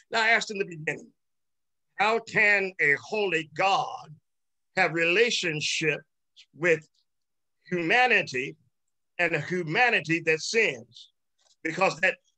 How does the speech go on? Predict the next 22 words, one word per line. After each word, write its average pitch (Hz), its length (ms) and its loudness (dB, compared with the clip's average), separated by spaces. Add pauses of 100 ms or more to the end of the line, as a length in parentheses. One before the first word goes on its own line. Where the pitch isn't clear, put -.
(120)
that, 185 140 2 (220)
that 170 200 0
humanity 196 720 0
cannot 175 440 -2
make 196 280 -4
itself 170 420 -2
righteous 160 840 -4 (560)
by 180 100 4
observing 160 680 0
moral 151 640 -2
law. 139 460 -10 (560)
It 185 160 2
cannot 196 420 2
make 202 220 0
itself 185 400 -2
righteous 180 600 -2 (360)
by 175 200 2
observing 165 600 0
the 151 80 -2
law 165 340 -2
of 120 160 -8
God, 156 480 -2